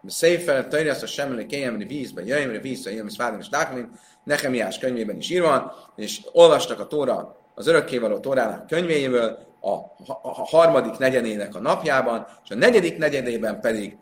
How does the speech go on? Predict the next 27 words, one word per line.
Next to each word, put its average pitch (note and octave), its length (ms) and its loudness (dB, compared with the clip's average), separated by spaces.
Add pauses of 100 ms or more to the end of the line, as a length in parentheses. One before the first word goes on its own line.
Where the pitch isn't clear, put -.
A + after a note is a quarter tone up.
(300)
ö, G#2+ 140 -2
imádkoztak. A2 760 -4
Ipuchana, G#2 800 -8 (380)
miért C#3 180 2
nem C3 140 2
lehet B2 220 4
ezt - 160 -6
megfordítani, G#2+ 840 -8 (340)
hogy A2+ 280 -6
délután C3 520 0
legyen A2+ 220 -2
önvizsgálat? A2+ 840 -2 (680)
Azt - 160 -14
mondja, G#2+ 180 -6
hogy A#2+ 100 -2
Szálka D#3+ 320 0
Dájtak, A3 400 2
de B2 100 -8
szíve G3 580 0
elája E3 440 4
aszfokal, D3 640 0
hejdre, D#3+ 300 -4
bedrevő, C3 400 -4
elő, A#2 200 -2
kéj, A2+ 200 -8
szalák, A2+ 640 -2
áll, C3 380 0